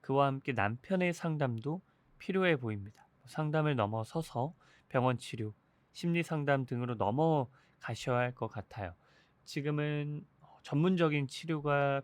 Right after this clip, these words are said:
필요한 상황 같고, 어, 지금 시점에서 가장 필요해 보이는 건 시선이 이제는 남편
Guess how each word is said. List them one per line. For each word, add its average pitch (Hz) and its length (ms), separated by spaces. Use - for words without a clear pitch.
필요한 156 500
상황 165 360
같고, 139 520
어, - 260
지금 170 1040
시점에서 175 540
가장 139 640
필요해 202 420
보이는 110 520
건 139 300
시선이 190 680
이제는 120 340
남편 101 500